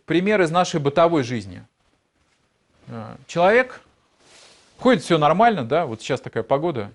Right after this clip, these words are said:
немножко кисловатая, ноль градусов, да. Потом у него насморк появился. Ну и что, подумаешь,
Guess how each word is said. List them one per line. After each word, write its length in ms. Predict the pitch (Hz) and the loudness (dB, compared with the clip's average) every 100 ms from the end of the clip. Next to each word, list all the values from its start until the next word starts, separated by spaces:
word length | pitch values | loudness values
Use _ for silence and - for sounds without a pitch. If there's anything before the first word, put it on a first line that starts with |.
| - | -12
немножко 340 | 113 113 - | -10 -10 -14
кисловатая, 720 | - - 131 151 185 156 127 123 _ _ - | -20 -4 0 2 0 -2 -8 -10 _ _ -10
ноль 160 | 113 | -8
градусов, 500 | 110 160 147 131 104 | -2 -2 -2 -10 -14
да. 180 | 113 147 226 _ _ _ _ _ - _ _ _ _ | -10 -10 -12 _ _ _ _ _ -20 _ _ _ _
Потом 320 | - 139 277 | -4 2 4
у 40 | 208 | 2
него 220 | 165 196 | 2 2
насморк 380 | 160 156 131 - | 2 0 -2 -6
появился. 540 | 120 113 107 98 92 95 - | -4 -4 -4 -8 -16 -16 -6
Ну 140 | 190 | -4
и 40 | |
что, 220 | 151 - 101 | -4 -4 -6
подумаешь, 600 | - 113 131 107 98 | -6 -6 -4 -4 -8